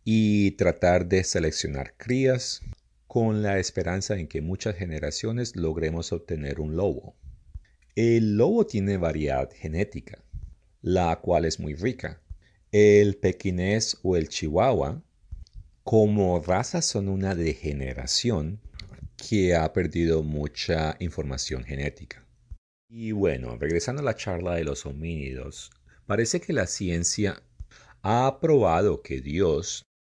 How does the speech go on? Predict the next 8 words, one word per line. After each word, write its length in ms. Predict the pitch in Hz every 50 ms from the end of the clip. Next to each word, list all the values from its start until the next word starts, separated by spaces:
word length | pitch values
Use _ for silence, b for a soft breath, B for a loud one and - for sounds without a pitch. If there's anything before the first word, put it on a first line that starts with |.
| _ -
además 720 | 92 95 92 92 92 95 92 95 104 117 123 117 - -
de 100 | 69 62
haber 240 | 62 64 64 -
creado 400 | - - 71 69 69 69 71 76
dinosaurios 920 | 73 69 65 71 64 - - - 80 85 110 117 104 80 69 65 65 - -
y 20 | 65
otras 400 | 64 64 - 80 78 82 - -
razas, 540 | 85 82 78 - - 123 - - - -